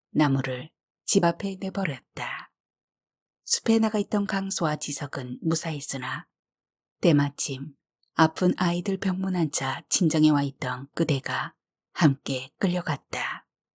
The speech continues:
집 앞 팽나무 밑에 버려졌던 나무는 간밤에, 꽃님이는 오늘 새벽에 숨을 놓았다. 새 아이는 지금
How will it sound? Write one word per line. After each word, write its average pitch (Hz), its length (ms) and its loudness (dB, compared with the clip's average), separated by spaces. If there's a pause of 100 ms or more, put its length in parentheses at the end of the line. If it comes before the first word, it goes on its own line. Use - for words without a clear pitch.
(800)
집 185 200 4
앞 185 200 4
팽나무 226 420 2
밑에 208 280 -2
버려졌던 147 720 -2
나무는 139 580 -4 (380)
간밤에, 135 680 -2 (420)
꽃님이는 139 720 4 (320)
오늘 180 320 4
새벽에 196 680 -4 (340)
숨을 160 360 6
놓았다. - 800 -6 (880)
새 180 280 4
아이는 160 420 6
지금 143 480 -4